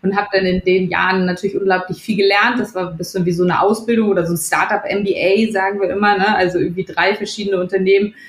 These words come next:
mit hochgezogen, teilweise auch wieder zugemacht, teilweise groß gemacht. Eins von den Unternehmen war zum Beispiel Zalando. Ähm, als ich dort gearbeitet hab, waren da hundertfünfzig Mitarbeitende.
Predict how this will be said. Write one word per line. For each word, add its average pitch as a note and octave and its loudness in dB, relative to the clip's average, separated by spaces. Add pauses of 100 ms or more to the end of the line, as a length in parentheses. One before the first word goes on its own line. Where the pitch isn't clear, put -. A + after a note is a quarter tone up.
(160)
mit F#3 -8
hochgezogen, A3+ 2
teilweise G3+ 2
auch F3+ -6
wieder F#3 0
zugemacht, A3+ 0
teilweise G3+ 0
groß A#3+ -2
gemacht. G3+ -2
Eins F#3 -4
von G3 -6
den F3+ 0
Unternehmen F3+ 0
war F3 -2
zum - -20
Beispiel F3+ -8
Zalando. G#3 4 (500)
Ähm, F#3 4
als F3 0
ich G3 -4
dort F#3 0
gearbeitet F3 2
hab, F#3 0
waren E3+ 2
da E3+ 2
hundertfünfzig F#3 0
Mitarbeitende. F#3+ 0